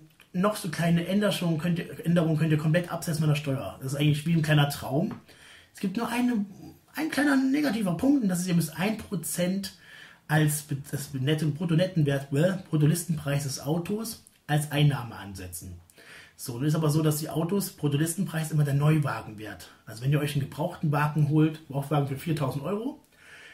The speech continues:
der war früher aber mal dreißigtausend wert, nur als Beispiel, dann werden von dreißigtausend Euro ein Prozent genommen, das sind dreihundert Euro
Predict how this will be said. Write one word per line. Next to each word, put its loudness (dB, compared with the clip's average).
der 2
war 4
früher 4
aber 6
mal 4
dreißigtausend 0
wert, -6
nur -6
als -10
Beispiel, -4
dann -4
werden 2
von 2
dreißigtausend 0
Euro 0
ein -2
Prozent -4
genommen, 0
das -6
sind -2
dreihundert 0
Euro -4